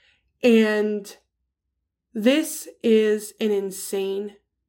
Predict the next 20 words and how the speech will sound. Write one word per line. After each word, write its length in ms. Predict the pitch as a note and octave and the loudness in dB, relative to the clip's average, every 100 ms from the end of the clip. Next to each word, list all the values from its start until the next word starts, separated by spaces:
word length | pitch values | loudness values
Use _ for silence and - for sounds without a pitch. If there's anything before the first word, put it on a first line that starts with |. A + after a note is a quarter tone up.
| - | -10
realization. 960 | F#3 F3+ F3+ F3+ - - - - A3+ _ _ _ _ _ _ _ _ - - _ | -6 -6 -8 -12 -14 -16 -16 -18 -20 _ _ _ _ _ _ _ _ -20 -20 _
And 120 | A3 | 2
it's 140 | A3 A3 | 2 2
very 360 | G#3 C4 D#4+ | 2 4 4
weird 580 | C#4 G#3 F3+ E3 E3+ - _ | 2 0 -2 -4 -6 -12 _
to 140 | - G#3 | -14 -10
be 140 | G3+ | -10
saying 320 | G3+ G3+ G3+ | -8 -4 -4
it 80 | G3+ | -4
out 220 | G3 F#3+ | -6 -8
loud 260 | G3+ F#3 - | -8 -8 -10
and 140 | G3+ | -12
talking 340 | - G3+ G3 G#3 | -10 -10 -8 -6
about 200 | F#3+ F#3+ | -6 -6
it 80 | |
because 200 | - G#3+ | -8 -12
it 80 | G#3 | -12
sounds 540 | - C4+ C4 D4+ D#4 - | -10 -6 -4 -4 -6 -10
so 320 | - A#3 A#3+ | -6 -4 -4
convoluted, 840 | A#3+ A#3 A3 A3 G#3 A3 A#3+ A#3 | -6 -6 -6 -4 -4 -4 -6 -12